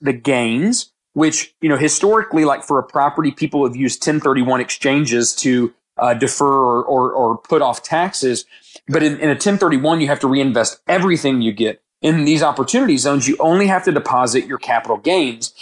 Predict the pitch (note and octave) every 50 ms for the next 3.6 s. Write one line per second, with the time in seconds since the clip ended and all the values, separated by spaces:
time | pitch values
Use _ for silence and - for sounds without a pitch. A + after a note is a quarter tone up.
0 | - - - D3 D#3 E3+ B2 C3+ D#3+ E3+ C#3+ D#3 - - F3 F3 G3 A#3+ B3+ -
1 | E3+ C#3+ C3+ C#3 C#3+ C#3+ C#3+ C3+ C3 B2+ C#3+ D#3+ D#3 D3+ - B2 C3 D#3 D3+ C3+
2 | B2+ A#2+ A#2 A#2+ D3+ E3+ G#3 A#3 - - F3+ F3 - D3 D3 C3+ A#2 - - -
3 | D3 D#3+ F#3 F#3 C#3+ A#2+ B2 C3 - - -